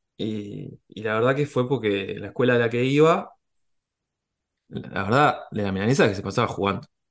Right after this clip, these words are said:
Y hacía mucha co-, hacía muy, muy poca cosa que no sea jugar. Entonces yo pensando que la, esa persona en realidad <laughs> iba a decir, "Pa, sí, qué bien", no sé,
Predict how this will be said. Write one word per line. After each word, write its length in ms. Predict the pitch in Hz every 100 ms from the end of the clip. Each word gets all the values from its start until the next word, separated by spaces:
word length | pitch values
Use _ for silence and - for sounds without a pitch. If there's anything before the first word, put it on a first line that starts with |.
| _ _ _ _
Y 120 | 104
hacía 280 | 95 - 127
mucha 300 | 127 123 110
co-, 360 | 95 95 92 95
hacía 220 | 95 110
muy, 140 | 127 156
muy 280 | 110 117 135
poca 280 | 151 127 98
cosa 240 | 120 151
que 100 | 113
no 100 | 104
sea 120 | 120
jugar. 360 | - 98 98 - _ _ _ _ _ _ _ _ _ _ _
Entonces 260 | 131 190 151
yo 140 | 202 214
pensando 440 | 170 131 180 160
que 180 | - 101
la, 140 | 98
esa 220 | 107 127 131
persona 420 | - 135 170 147
en 100 | 110
realidad 540 | 101 104 120 139 156 - _
<laughs> 140 | -
iba 100 | -
a 20 |
decir, 260 | 117 - 104
"Pa, 420 | 117 123 113 98
sí, 340 | - 110 107 95
qué 100 | 95
bien", 400 | 98 107 101 92 _ -
no 100 | 107
sé, 320 | 110 98 -